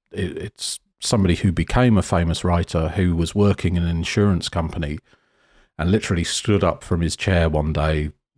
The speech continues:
walked down railroad tracks to Chicago or wherever his nearest big city was, and started pursuing his dreams. And that,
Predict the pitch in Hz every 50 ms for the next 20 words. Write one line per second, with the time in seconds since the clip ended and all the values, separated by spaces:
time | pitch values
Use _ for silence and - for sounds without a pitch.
0 | 139 - - - 95 - 170 - - - - - 98 90 87 87 85 85 80 78
1 | 78 76 - _ _ _ _ _ _ - 92 98 107 107 104 92 87 82 82 78
2 | - - - 85 78 67 - - - - - - 95 - - - - - 98 95
3 | 92 85 90 85 82 82 82 78 78 80 80 80 82 82 80 82 82 78 76 -
4 | - 87 85 82 78 76 76 - - - - - - _ _ _ _ - 90 78
5 | - - - 104 101 - - 87 82 80 80 78 82 104 - - - - - -
6 | 82 82 85 82 80 78 - - _ _ _ - - - - 80 78 - - -
7 | - - 95 87 - - 87 80 78 85 80 - - 135 113 92 - - - -
8 | - - - _ _ - - - - 110 104 104 - -